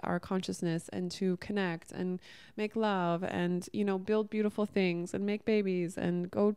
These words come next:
on adventures. It's all beautiful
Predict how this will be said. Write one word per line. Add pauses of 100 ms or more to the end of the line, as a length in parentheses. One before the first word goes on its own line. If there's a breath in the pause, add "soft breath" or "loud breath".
(140)
on
adventures. (340 loud breath)
It's
all
beautiful